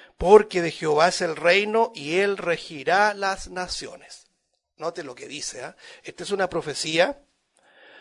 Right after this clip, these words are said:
aún pendiente. Entonces, cuando, por eso que es tan importante, y vuelvo a, a reiterar y recordar, cuando nosotros despreciamos o descuidamos lo que significa el reino milenial futuro,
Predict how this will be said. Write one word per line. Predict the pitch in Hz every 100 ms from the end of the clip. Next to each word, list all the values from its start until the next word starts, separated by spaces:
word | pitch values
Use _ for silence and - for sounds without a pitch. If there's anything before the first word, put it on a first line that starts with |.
| - - - _ _ _ -
aún | 127 131
pendiente. | 165 170 226 - - - - _ - - - - _ _ _ _ _ - -
Entonces, | 131 160 180 -
cuando, | 160 156 147 143 -
por | 143
eso | 147 185
que | 165
es |
tan | - 160
importante, | 160 135 - - 147 -
y | 135
vuelvo | 139 151 143 135
a, | 135
a | 127
reiterar | 131 131 - 131 139
y | 151
recordar, | 156 160 180 131 - - _ _ _ _ _ _ _ - _
cuando | - 151 151
nosotros | 143 - 170 185 151
despreciamos | 151 - 113 - 170 156 117 -
o | 123 123
descuidamos | 127 - 117 120 156 151 117 - - - - _
lo | 131 143
que | 135
significa | - 135 127 - 160 - 131 - _ _ _
el | 143 131
reino | 139 180 160 139
milenial | 185 147 156 175
futuro, | - 131 117 117 147